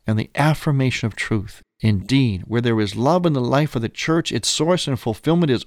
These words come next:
always to be found in Eucharistic love. So too, the symbol of the fraternal embrace finds its most profound truth in the embrace of peace exchanged in the Eucharistic celebration.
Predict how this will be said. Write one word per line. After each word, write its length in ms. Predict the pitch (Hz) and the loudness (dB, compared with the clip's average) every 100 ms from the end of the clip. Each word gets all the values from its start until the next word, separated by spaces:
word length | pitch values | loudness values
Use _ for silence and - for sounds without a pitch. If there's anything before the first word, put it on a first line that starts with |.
| - | 2
always 380 | 175 214 208 | 6 6 4
to 80 | - | -2
be 80 | 156 | -4
found 340 | - 143 139 | 0 2 2
in 180 | - 117 | 2 0
Eucharistic 540 | 131 185 135 139 - 120 | 2 0 0 -2 -2 -6
love. 380 | 104 98 95 - _ - | -4 -6 -6 -10 _ -10
So 240 | - 208 | 0 0
too, 340 | 196 240 151 113 - | 0 -4 -4 -8 -6
the 100 | 113 | -4
symbol 380 | - 165 185 - | 2 2 2 0
of 100 | 123 | -2
the 80 | |
fraternal 480 | 113 107 - 151 180 | -2 -4 0 2 2
embrace 500 | - 131 117 110 107 | 0 -2 2 0 0
finds 420 | - - 156 165 147 | -2 0 0 0 -2
its 140 | - | -2
most 300 | 113 147 - | 0 0 0
profound 560 | 139 - 135 147 165 165 | -6 -6 -2 0 0 -4
truth 420 | - 117 104 - _ | -4 -4 -4 -10 _
in 140 | - 123 | 0 2
the 80 | 117 | 2
embrace 420 | 104 123 120 - | 2 2 2 -2
of 200 | 95 - | -6 -10
peace 420 | - 185 117 - - | 0 0 0 -8 -6
exchanged 840 | 107 - - 147 175 127 - - - | -6 -4 -2 2 2 2 -4 -14 -4
in 140 | 110 | -2
the 60 | 110 | 0
Eucharistic 520 | 120 127 123 - 113 | 0 0 -2 -2 -6
celebration. 840 | - 104 98 101 101 - 92 90 | -4 -4 -4 -4 -4 -6 -8 -8